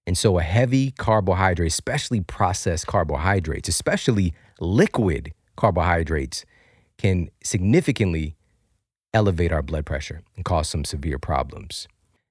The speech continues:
Now, we've talked about this many times on the show, and we'll put a couple of episodes in the show notes where we covered in depth the topic of diabetes and natural solutions for insulin resistance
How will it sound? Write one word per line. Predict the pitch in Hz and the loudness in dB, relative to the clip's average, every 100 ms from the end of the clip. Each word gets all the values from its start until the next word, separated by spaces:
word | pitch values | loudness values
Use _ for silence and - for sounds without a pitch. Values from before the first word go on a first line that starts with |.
| - | 0
Now, | |
we've | 87 | 0
talked | 85 156 - | 2 0 2
about | 131 120 110 | 2 2 4
this | 101 - - | 0 0 0
many | 101 98 | 2 2
times | 101 87 85 | 0 0 0
on | |
the | 78 | -2
show, | - 73 | 0 -2
and | 71 78 | -2 -2
we'll | |
put | 98 123 - - | 0 0 -2 -4
a | |
couple | - - 87 | -2 0 2
of | |
episodes | 92 87 - 92 85 73 | 0 -2 -2 0 0 -2
in | 90 | -4
the | 78 | -2
show | - 170 | 2 2
notes | 92 80 87 | 2 0 -2
where | |
we | 80 78 | -2 -2
covered | - - 110 107 98 - | -6 0 2 4 2 2
in | 104 | 2
depth | 80 107 - - _ _ _ _ _ _ - | 4 2 0 -8 _ _ _ _ _ _ -8
the | 82 95 90 85 | 0 2 4 2
topic | - 98 98 87 | 0 0 0 -2
of | 85 73 - | -2 -4 -10
diabetes | 90 82 78 101 78 69 | -2 0 2 0 0 -4
and | 80 | -2
natural | 92 123 - 101 | 0 0 0 -2
solutions | - 90 104 - 85 76 - - _ | -2 0 0 0 -4 -4 -8 -12 _
for | - 90 82 80 76 73 - | -4 0 0 0 -2 -6 -4
insulin | 101 87 80 | -4 -2 -4
resistance | 78 73 82 - 78 76 - | -4 -2 -4 -4 -6 -4 -8